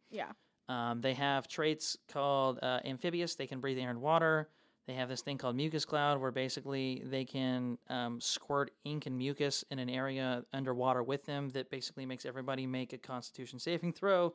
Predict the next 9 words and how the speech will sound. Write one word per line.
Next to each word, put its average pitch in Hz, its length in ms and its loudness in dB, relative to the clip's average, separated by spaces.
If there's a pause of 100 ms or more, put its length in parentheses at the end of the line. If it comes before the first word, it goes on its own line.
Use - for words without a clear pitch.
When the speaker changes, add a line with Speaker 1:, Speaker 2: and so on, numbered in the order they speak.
Speaker 1:
Disgusting. 233 680 -2
Speaker 2:
If 302 80 -4
they 247 60 -2
Speaker 1:
Next. 214 360 -4
Speaker 2:
fail, 156 360 4
they 135 140 2
take 127 300 -4
damage. 143 680 -2 (320)
Um, 120 600 0